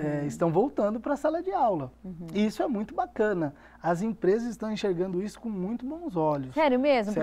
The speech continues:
Speaker 1: Sério.
Speaker 2: às vezes eu acho que,
Speaker 1: É.
Speaker 2: é, aqui no Brasil, principalmente, as pessoas, é, quarenta anos já, já é
Speaker 1: Não,
Speaker 2: velho.
Speaker 1: a, nós até
Speaker 2: Infelizmente,
Speaker 1: tivemos
Speaker 2: gente,
Speaker 1: uma
Speaker 2: porque, né, pelo amor de Deus.
Speaker 1: Sim, eu até compartilhei uma reportagem recente,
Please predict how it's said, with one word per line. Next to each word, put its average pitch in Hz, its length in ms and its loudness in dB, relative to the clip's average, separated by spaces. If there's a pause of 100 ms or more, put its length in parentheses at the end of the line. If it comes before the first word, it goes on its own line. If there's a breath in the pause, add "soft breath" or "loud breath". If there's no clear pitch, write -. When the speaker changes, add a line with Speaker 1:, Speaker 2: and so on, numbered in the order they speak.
Speaker 1:
Sério. 262 60 8
Speaker 2:
às 247 40 0
vezes 269 180 0
eu 254 140 6
acho 247 260 4
que, - 120 -4
Speaker 1:
É. 247 340 -2
Speaker 2:
é, 160 260 -2 (160)
aqui - 300 -4
no 269 80 2
Brasil, 214 340 0
principalmente, 214 520 -6
as 220 80 -10
pessoas, 226 560 -4
é, - 140 -12 (240 loud breath)
quarenta 220 400 -2
anos 220 220 -2
já, 226 300 -2
já 208 160 0
é 220 80 0
Speaker 1:
Não, 180 80 2
Speaker 2:
velho. 185 420 0 (280)
Speaker 1:
a, 175 280 4
nós 170 360 0
até 311 100 6
Speaker 2:
Infelizmente, 403 560 6
Speaker 1:
tivemos - 20 -4
Speaker 2:
gente, 240 180 4
Speaker 1:
uma 311 80 0
Speaker 2:
porque, 269 180 6
né, 269 400 0 (560)
pelo 302 140 0
amor 440 200 -4
de 370 100 -6
Deus. 254 380 -2
Speaker 1:
Sim, 170 240 2
eu 151 120 -2
até 190 180 -4
compartilhei 170 760 0
uma 156 200 0
reportagem 143 760 -6
recente, 170 560 -6